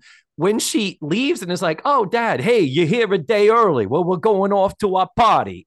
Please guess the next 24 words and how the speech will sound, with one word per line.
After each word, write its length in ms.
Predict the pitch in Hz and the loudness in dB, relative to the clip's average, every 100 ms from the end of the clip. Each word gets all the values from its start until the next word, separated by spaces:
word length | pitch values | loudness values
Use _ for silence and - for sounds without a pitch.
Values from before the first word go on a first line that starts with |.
| _ | _
Hey." 580 | 190 254 180 135 104 80 _ _ _ _ | 2 4 4 0 -6 -12 _ _ _ _
And 140 | 165 160 | -8 -4
out 220 | 214 226 | -4 0
they 140 | 220 180 | -2 0
go. 280 | 233 226 165 | 0 -2 -4
They, 240 | 196 - | -8 -4
they 100 | 196 | -4
just 220 | 220 285 | -4 -6
leave 220 | 214 294 359 | -4 -2 -2
him 140 | 285 | -2
there. 220 | 165 110 127 | -2 -2 -4
And 140 | 131 | -6
part 200 | 202 233 | -4 -4
of 60 | 247 | -2
me 100 | 214 | -4
is 160 | 185 | -2
like, 280 | 170 147 139 _ _ _ 147 | -2 -2 -4 _ _ _ -18
th-, 140 | - | -14
no 160 | 143 151 | -8 -4
one 140 | 196 | -4
in 100 | 208 | -4
conversation 720 | 180 185 170 165 - 170 170 165 | -6 -8 -6 -8 -8 -10 -10 -12
is 140 | 151 | -6
like, 240 | 151 143 | -4 -6